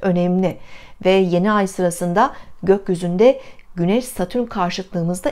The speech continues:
etkinleşiyor. Özellikle, e, doğum gününüz yirmi,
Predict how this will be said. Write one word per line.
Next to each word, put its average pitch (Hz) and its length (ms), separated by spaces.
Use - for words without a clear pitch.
etkinleşiyor. 170 840
Özellikle, 262 680
e, 208 60
doğum 226 340
gününüz 226 640
yirmi, 202 680